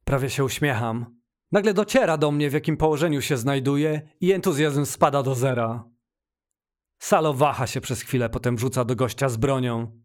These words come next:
„Strzelaj w głowę”. Dokładnie. Nie ma powodu, żeby się męczył. A do tego z wywalonymi białkami. „A ty się odłączaj. Chyba nie chcesz współdzielić umierania, co?” Bum! Trzask.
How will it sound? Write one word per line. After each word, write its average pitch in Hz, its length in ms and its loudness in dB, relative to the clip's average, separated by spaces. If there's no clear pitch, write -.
„Strzelaj 135 460 2
w 117 60 -4
głowę”. 110 480 0
Dokładnie. 113 720 -2
Nie 127 140 0
ma 123 100 0
powodu, 120 380 0
żeby 101 240 -8
się 110 160 -8
męczył. 107 540 -10
A 156 180 4
do 151 140 2
tego 139 240 0
z 113 60 -4
wywalonymi 135 600 2
białkami. 110 720 -2
„A 190 120 2
ty 220 100 -2
się 240 140 2
odłączaj. 135 800 0
Chyba 170 200 4
nie 165 120 2
chcesz - 180 0
współdzielić 151 520 2
umierania, 147 480 2
co?” 143 460 0
Bum! 143 580 2
Trzask. - 680 -2